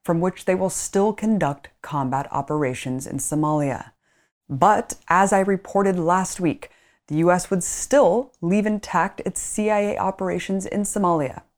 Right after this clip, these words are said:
like this operative killed last weekend. But the real story here is that it exposes a little-known aspect of the C I A. When most Americans hear C I A, they think of people in suits,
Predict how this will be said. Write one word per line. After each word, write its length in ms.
like 200
this 180
operative 540
killed 480
last 340
weekend. 520
But 120
the 80
real 280
story 440
here 240
is 100
that 80
it 80
exposes 680
a 40
little-known 640
aspect 500
of 60
the 80
C 300
I 80
A. 380
When 140
most 240
Americans 460
hear 340
C 420
I 300
A, 320
they 120
think 220
of 140
people 340
in 100
suits, 640